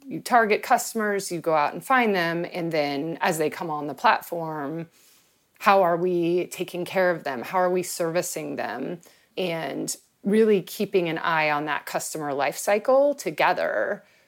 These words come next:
which is really informed by data, and ensuring those customers have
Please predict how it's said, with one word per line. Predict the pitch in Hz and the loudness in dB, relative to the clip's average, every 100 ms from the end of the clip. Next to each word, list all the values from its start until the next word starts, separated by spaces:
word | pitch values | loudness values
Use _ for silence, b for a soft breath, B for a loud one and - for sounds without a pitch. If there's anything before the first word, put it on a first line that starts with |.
| _ | _
which | 196 196 | 0 2
is | 190 | -2
really | 156 254 277 147 - | 2 4 4 4 0
informed | 165 - 170 156 156 | -4 -4 -4 -4 -2
by | 151 147 | -2 0
data, | 143 160 156 156 165 | 4 4 2 0 -2
and | - | -2
ensuring | 175 175 - 214 190 170 | -4 -4 0 0 0 -2
those | 160 - | -4 -6
customers | - 151 - 160 151 | -6 -6 -6 -10 -12
have | - - 156 - 87 175 180 | -6 0 0 0 -2 -4 -8